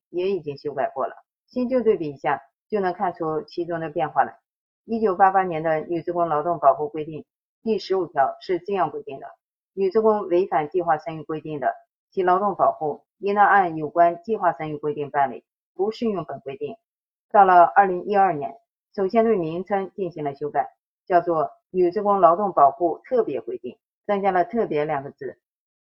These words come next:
另外，在内容上取消了第十五条这一整条的内容，说明他已经向自己的上位法靠拢了。到目前为止，我所提到的这些上位法当中，都没有任何条文提到享受生育保险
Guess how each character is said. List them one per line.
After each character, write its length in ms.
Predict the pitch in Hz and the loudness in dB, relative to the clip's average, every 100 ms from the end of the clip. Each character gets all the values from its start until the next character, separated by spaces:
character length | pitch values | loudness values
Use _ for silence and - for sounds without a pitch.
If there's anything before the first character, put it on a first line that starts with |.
| _ - | _ -4
另 160 | 240 | 0
外， 100 | 247 | 2
在 140 | 240 226 | 2 0
内 160 | 233 | 0
容 180 | 160 120 | -2 -4
上 220 | - 117 _ _ | -12 -18 _ _
取 160 | - 165 | -8 -4
消 160 | 180 | 0
了 120 | 170 165 | 0 0
第 160 | 185 | -4
十 140 | 175 156 | -4 -8
五 100 | 147 | -6
条 240 | 123 110 - - | -6 -6 -8 -4
这 80 | |
一 120 | 175 165 | -4 -2
整 260 | 160 135 | -4 -6
条 180 | - 127 | -4 -4
的 100 | 143 | -4
内 160 | 147 135 | -6 -8
容， 240 | - 117 _ _ | -10 -20 _ _
说 120 | - 214 | -10 -8
明 140 | 208 | -6
他 140 | 208 | -4
已 140 | 196 151 | -4 -4
经 180 | 156 151 | -8 -2
向 300 | 170 147 - | -2 -2 -6
自 120 | 180 | -6
己 140 | 160 147 | -4 -4
的 120 | 147 | -2
上 220 | 151 190 | 0 0
位 120 | 156 151 | 0 -2
法 180 | 120 - | -4 -2
靠 120 | - | -2
拢 160 | 147 - | -2 -8
了。 200 | - _ _ _ _ _ _ _ - | -14 _ _ _ _ _ _ _ 2
到 140 | 233 | 4
目 120 | 233 | 4
前 180 | 226 156 | 0 -4
为 120 | 139 | -4
止， 240 | - - - _ - | -10 -20 -20 _ -2
我 140 | 180 | 0
所 180 | 180 170 | 0 -2
提 200 | - 165 | -4 2
到 160 | 175 170 | 4 6
的 220 | 156 - - | 4 -4 -2
这 120 | 180 | -2
些 220 | 175 175 | 0 0
上 260 | 170 - 180 | 0 0 0
位 100 | 165 | 0
法 160 | 156 131 | -4 -2
当 200 | 143 143 | -4 -6
中， 220 | 147 - _ _ _ _ - | -6 -8 _ _ _ _ -8
都 120 | 214 | -6
没 120 | 202 | -2
有 80 | 190 | -2
任 160 | 247 | -2
何 120 | 226 156 | -4 -4
条 200 | 156 147 | -2 -2
文 140 | 147 | -4
提 140 | - | -8
到 280 | 147 139 - _ _ - | -2 -2 -2 _ _ -2
享 180 | 170 165 | 0 0
受 200 | 208 180 | 0 -2
生 200 | 202 190 | -2 -4
育 40 | |
保 180 | 170 156 | -2 -2
险 220 | 156 139 | -2 -12